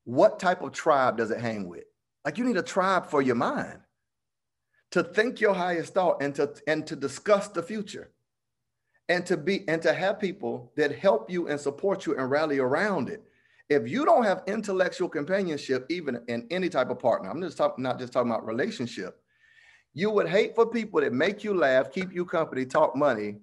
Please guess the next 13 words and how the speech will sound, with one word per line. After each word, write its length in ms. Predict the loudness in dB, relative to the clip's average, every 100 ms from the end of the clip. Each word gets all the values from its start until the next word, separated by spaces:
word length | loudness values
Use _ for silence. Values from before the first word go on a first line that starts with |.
| _ _
but 140 | -2 0
leave 200 | 0 0
your 100 | -2
mind 300 | -2 -4 -6
lonely. 300 | -8 -14 -20 _ _ _ _ _ _ _ _
<laughs> 1800 | -8 -6 -10 -6 -6 -4 0 0 2 0 0 2 2 2 2 2 2 -2 -2 -2 -20 _ _ _ _ -20 -20 -20 -20 -20 -14 2
Your 220 | 6 6
mind, 420 | 8 8 8 6 4
like, 320 | 4 6 4
your 180 | 6 4
mind 380 | 6 6 6 6
is, 120 | 4 4
your, 340 | 4 4 0